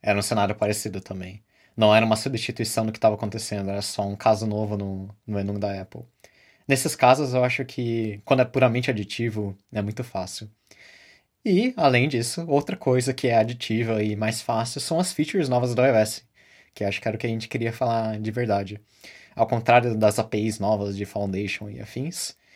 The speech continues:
as features novas acho que são algo muito mais fácil de você tentar implementar e testar, porque você não tá substituindo algo no, no seu aplicativo. Você tá adicionando uma seção totalmente nova. O que que vocês fazem normalmente no, em questão de arquitetura, né?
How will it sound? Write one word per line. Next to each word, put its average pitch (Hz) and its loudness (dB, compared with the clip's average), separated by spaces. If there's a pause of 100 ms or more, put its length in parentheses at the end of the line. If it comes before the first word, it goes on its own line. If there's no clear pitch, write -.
(520)
as 120 -2
features 127 0
novas 127 -2
acho 143 -2
que - -6
são 156 0
algo 156 4
muito 151 -4
mais 165 -4
fácil 131 -4
de 131 -8
você 123 -4
tentar 120 -2
implementar 117 -2
e 110 -4
testar, 101 -8
porque - -8
você 120 -4
não 120 -4
tá 131 4
substituindo 123 -4
algo 113 4
no, 104 -4
no 107 -6
seu 107 -6
aplicativo. 107 -8
Você 143 -14
tá - -4
adicionando 180 0
uma 175 4
seção 147 -4
totalmente 143 -4
nova. 110 0 (640)
O - -20
que - -8
que - 0
vocês 165 2
fazem 113 8
normalmente 110 0
no, 104 -4
em 107 -4
questão 135 0
de 135 2
arquitetura, 123 -2
né? 104 -10